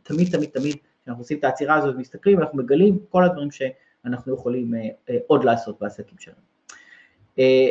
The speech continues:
אנחנו, אה, נעצור כאן, נסתפק בזה. אני בחלק, אה, שתיים מתחיל לדבר על ה-,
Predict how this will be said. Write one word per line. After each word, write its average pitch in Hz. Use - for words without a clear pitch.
אנחנו, 160
אה, 135
נעצור 143
כאן, 214
נסתפק -
בזה. 143
אני 127
בחלק, 147
אה, 131
שתיים 147
מתחיל 131
לדבר 123
על 120
ה-, 117